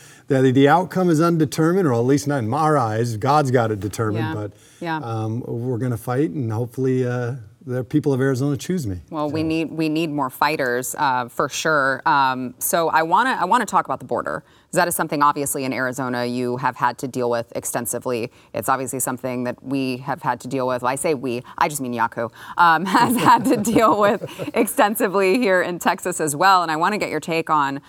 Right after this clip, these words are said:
Speaker 2: uh, the Biden administration is now considering a policy that would force illegal immigrants, certain illegal immigrant families, to remain in Texas or other border states. So maybe Arizona as well, by tracking their location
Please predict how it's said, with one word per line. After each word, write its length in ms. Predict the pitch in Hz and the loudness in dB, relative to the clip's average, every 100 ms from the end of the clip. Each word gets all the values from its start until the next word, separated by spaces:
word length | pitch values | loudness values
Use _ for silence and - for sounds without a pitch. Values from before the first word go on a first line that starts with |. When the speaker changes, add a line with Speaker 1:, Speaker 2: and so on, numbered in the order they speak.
| - - | -20 -4
Speaker 2:
uh, 200 | - 156 | 2 2
the 120 | 147 | 2
Biden 320 | 143 170 226 196 | 2 2 2 -2
administration 720 | 151 131 135 - 123 123 123 | -4 -4 -6 -6 -6 -8 -6
is 180 | - 139 | -6 -2
now 160 | 147 147 | -2 -2
considering 520 | 151 143 147 143 135 | -4 -6 -4 -4 -4
a 80 | - | -2
policy 520 | 147 139 139 143 131 | -2 -2 -4 -6 -4
that 120 | 131 | -4
would 100 | 139 | -6
force 340 | - 147 147 - | -4 -4 -4 -4
illegal 360 | 156 147 147 | -4 -4 -4
immigrants, 540 | 120 139 139 131 135 - - - | -4 -6 -4 -6 -6 -10 -12 -8
certain 580 | - 240 226 220 214 - - | 0 2 2 0 -2 -6 -4
illegal 360 | 180 170 170 160 | 0 0 0 0
immigrant 400 | 165 160 160 - | 0 0 -2 -2
families, 520 | 151 151 143 139 - _ _ - | -2 -2 -2 -4 -6 _ _ -2
to 140 | 196 | 0
remain 460 | 175 165 156 151 147 | 2 0 0 0 -2
in 280 | - 151 147 | -2 -4 -4
Texas 880 | - 196 - - 117 147 - - - _ _ _ | -2 -2 0 -4 -2 0 0 -2 -6 _ _ _
or 200 | 285 254 | 4 4
other 180 | 226 196 | 4 2
border 240 | 151 151 139 | -2 -4 -4
states. 340 | - 139 143 | -4 -4 -2
So 200 | - 196 | 0 2
maybe 440 | 196 233 233 214 | 4 2 2 0
Arizona 480 | 185 170 165 165 160 120 | 2 2 2 0 2 0
as 180 | 147 | 0
well, 300 | 147 185 156 | 2 4 4
by 160 | 139 147 | 0 -2
tracking 420 | - 180 175 180 | 0 0 0 -4
their 140 | 156 151 | -4 -2
location 640 | 147 - 160 - 147 | -4 -4 -6 -4 -6